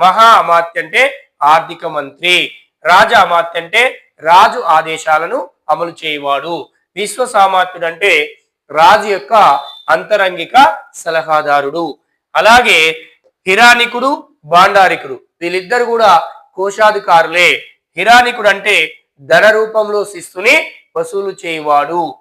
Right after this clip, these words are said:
బాండారికుడు ధాన్య రూపంలో శిస్తుని వసూలు చేయవాడు, అక్షిపటలం ఇతను రికార్డ్ ఆఫీసరు. తర్వాత రజ్జగాహకుడు భూమిని సర్వే చేయు అధికారి,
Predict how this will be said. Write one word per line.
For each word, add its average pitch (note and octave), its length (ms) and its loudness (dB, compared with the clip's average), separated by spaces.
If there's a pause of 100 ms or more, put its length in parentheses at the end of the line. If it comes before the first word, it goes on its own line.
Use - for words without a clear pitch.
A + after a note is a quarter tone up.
(440)
బాండారికుడు G3 800 2 (520)
ధాన్య G#3+ 320 2 (100)
రూపంలో G3+ 380 -6 (100)
శిస్తుని F#3 420 -8 (380)
వసూలు E3+ 340 -8 (100)
చేయవాడు, D#3 540 0 (460)
అక్షిపటలం F#3 640 -2 (380)
ఇతను F#3+ 280 -4 (460)
రికార్డ్ A3+ 400 0 (200)
ఆఫీసరు. D3+ 600 -4 (460)
తర్వాత G#3+ 320 4 (560)
రజ్జగాహకుడు F3+ 880 0 (560)
భూమిని C4 380 -4 (120)
సర్వే F3+ 280 -2 (140)
చేయు A3 260 -4 (320)
అధికారి, D3+ 600 0